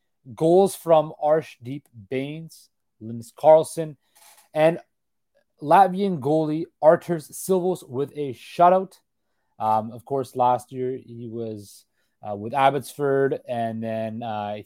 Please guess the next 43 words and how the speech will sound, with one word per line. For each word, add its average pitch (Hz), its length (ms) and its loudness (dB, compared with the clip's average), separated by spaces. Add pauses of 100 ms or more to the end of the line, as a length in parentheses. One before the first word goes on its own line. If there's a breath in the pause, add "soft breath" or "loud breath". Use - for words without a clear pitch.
he, 120 240 -8
as 110 180 -6
the 107 80 -12
third 151 240 -4
goalie, 143 200 -2
would 123 100 -4
end 120 240 -6
up 120 140 -4 (140)
in 113 100 -12
the 113 240 -12
E 127 160 -10
C 123 380 -14
H 107 320 -6
L, 135 320 6 (280 soft breath)
and 139 120 0
he 185 80 0
played 202 240 2
well. 185 320 0 (320)
Uh, 101 160 -10
you 104 100 -10
know, 107 60 -10
he 107 80 -12
talked 127 180 0
about 120 140 -4
how 120 100 0
he 120 60 -2
was 113 100 -6
practicing 131 460 -2
so 135 160 -10
much 127 180 -6
the 117 80 -16
past 127 320 -4
couple 131 160 -12
years 120 140 -8
and 113 80 -14
finally 127 280 -2
able 120 120 -8
to - 40 -20
get 117 200 -10
back 117 280 -4
into 117 340 -12
a 101 40 -8
game. 131 460 -4